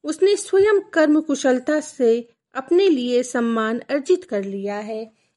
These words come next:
इसलिए आज हमारे समाज में महिलाओं को पहला दर्जा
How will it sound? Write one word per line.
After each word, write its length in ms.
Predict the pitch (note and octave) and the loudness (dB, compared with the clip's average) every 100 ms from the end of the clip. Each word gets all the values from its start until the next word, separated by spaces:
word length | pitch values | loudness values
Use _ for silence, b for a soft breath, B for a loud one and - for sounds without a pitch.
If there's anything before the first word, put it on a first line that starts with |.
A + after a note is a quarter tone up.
| - | -12
इसलिए 680 | F#4 F4+ C4+ G#3 G3+ G#3 - _ _ | -10 -6 -8 -6 -6 -6 -12 _ _
आज 260 | C#4+ F#4+ - - | -10 -10 -10 -10
हमारे 440 | C4 B3 A#3 A#3 | -8 -8 -8 -8
समाज 540 | A3 G#3+ G#3+ A3 A3+ | -8 -8 -6 -6 -6
में 240 | A3 A3 A3+ _ _ _ _ _ _ - | -8 -8 -8 _ _ _ _ _ _ -16
महिलाओं 680 | A3 A#3 A3+ B3+ C#4 E4 | -12 -10 -8 -8 -6 -8
को 360 | E4 A#3+ G#3+ A3 A3 _ _ _ | -8 -4 -4 -4 -10 _ _ _
पहला 400 | C#4 D4+ F4 F4 | -10 -6 -4 -6
दर्जा 560 | D4 G#3+ G3 G#3 A3 A#3+ | -6 -10 -10 -8 -8 -10